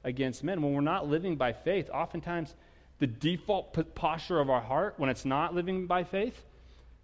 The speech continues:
is to look to somebody to blame for our difficulties. This difficulty happens, and we either wanna look to somebody to fix it,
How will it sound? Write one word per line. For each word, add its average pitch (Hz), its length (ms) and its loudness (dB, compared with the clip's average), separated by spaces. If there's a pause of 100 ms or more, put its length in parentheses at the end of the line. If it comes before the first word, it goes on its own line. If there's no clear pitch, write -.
(560)
is 147 140 0
to 170 100 2
look 170 220 4
to 175 80 -2
somebody 165 280 2
to 151 60 2
blame 160 280 2
for 147 140 2
our 143 80 8
difficulties. 139 760 -4 (420)
This 143 180 2
difficulty 156 520 2
happens, 135 420 0
and 120 160 0
we 143 100 6
either 143 200 4 (180)
wanna 139 260 4
look 143 200 4
to 151 80 0
somebody 151 360 6
to 127 60 4
fix - 320 0
it, - 280 6